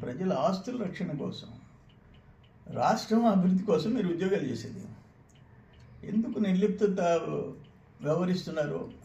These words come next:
అర్థం కావటం లేదు. బ్యాక్ డోర్‌లో వచ్చి, మైనింగ్‌లో, రెవెన్యూలో బ్యాక్ డోర్‌లో వచ్చి, ఆ, దోపిడీ చేసిన వైసీపీ వాళ్ళు, వాళ్ళు, ఆమ్,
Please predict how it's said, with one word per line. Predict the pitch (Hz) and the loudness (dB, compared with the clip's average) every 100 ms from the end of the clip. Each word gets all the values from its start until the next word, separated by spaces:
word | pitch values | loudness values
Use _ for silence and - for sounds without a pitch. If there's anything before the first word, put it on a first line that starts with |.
| 143 | -8
అర్థం | 147 240 | -2 -2
కావటం | 240 160 127 113 | 2 0 0 -6
లేదు. | 113 113 151 | -6 -4 2
బ్యాక్ | 190 240 214 | 4 6 8
డోర్‌లో | 240 226 226 196 | 8 8 6 6
వచ్చి, | 185 - 175 - | 4 0 -2 2
మైనింగ్‌లో, | 151 196 233 247 233 226 220 226 226 220 - - - - 156 | 2 4 4 4 4 2 4 4 2 -4 -10 -20 -18 -6 -4
రెవెన్యూలో | 160 214 226 226 202 202 208 147 131 | 4 6 8 6 2 2 2 2 2
బ్యాక్ | 170 226 220 | 4 6 6
డోర్‌లో | 240 233 226 202 | 6 6 6 4
వచ్చి, | 175 - 127 151 208 - - - - - - - - - - - - - - - - | 2 -4 -4 -4 -6 -8 -18 -20 -20 -20 -20 -20 -20 -20 -20 -20 -20 -20 -20 -18 -4
ఆ, | 185 190 190 185 185 - - - 143 | -2 2 2 0 -2 -6 -14 -12 2
దోపిడీ | 208 214 262 254 | 4 4 2 4
చేసిన | 240 254 233 214 208 190 - - 143 | 4 4 4 4 2 -4 -12 -8 -2
వైసీపీ | 196 220 226 254 226 | 0 2 2 2 6
వాళ్ళు, | 190 151 131 139 190 - - - - - - - - - 214 | 6 4 0 -2 -4 -10 -20 -20 -20 -20 -20 -20 -20 -8 4
వాళ్ళు, | 226 254 247 226 220 - - - - | 4 4 2 0 -4 -8 -20 -12 -2
ఆమ్, | 208 202 208 | -2 -2 -6